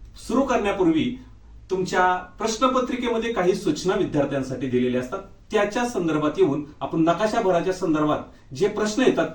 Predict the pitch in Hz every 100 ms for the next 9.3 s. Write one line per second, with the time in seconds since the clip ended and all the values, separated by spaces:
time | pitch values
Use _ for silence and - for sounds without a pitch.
0 | - - - - - 247 247 269 226 151
1 | 151 147 156 123 104 95 - - - -
2 | 196 190 185 175 165 120 - - - -
3 | - - - - - 214 220 233 240 196
4 | 175 156 151 185 180 233 220 - - 226
5 | 240 247 - 190 160 143 131 120 107 104
6 | 110 135 - - - 202 208 226 254 254
7 | 220 208 - - - 170 143 135 127 113
8 | 107 98 - - - 208 208 151 135 175
9 | 127 -